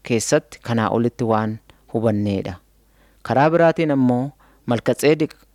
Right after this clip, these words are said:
mooticha gochaan isaa akka gochaa Yesuus Kiristoos ta'e argina.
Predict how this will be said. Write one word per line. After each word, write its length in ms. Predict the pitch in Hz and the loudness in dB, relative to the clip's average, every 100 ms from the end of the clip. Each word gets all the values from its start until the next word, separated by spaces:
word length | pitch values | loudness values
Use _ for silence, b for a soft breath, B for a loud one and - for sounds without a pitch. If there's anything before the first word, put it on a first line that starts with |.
| - | -4
mooticha 540 | 240 117 170 - - - _ _ _ _ _ _ _ _ | -2 0 -4 -6 -10 -12 _ _ _ _ _ _ _ _
gochaan 680 | 135 131 - _ - 143 139 | 0 0 0 _ -2 0 0
isaa 340 | 127 123 120 120 _ - | 0 0 -2 -6 _ -6
akka 200 | 139 147 | -4 0
gochaa 420 | 143 - - 135 | -2 -2 -2 0
Yesuus 260 | 131 127 - | 0 -4 -4
Kiristoos 500 | 120 - 113 107 - | -6 -4 -6 -6 -2
ta'e 300 | 139 147 151 - | 0 0 -6 -4
argina. 440 | 123 113 107 | -4 -2 -4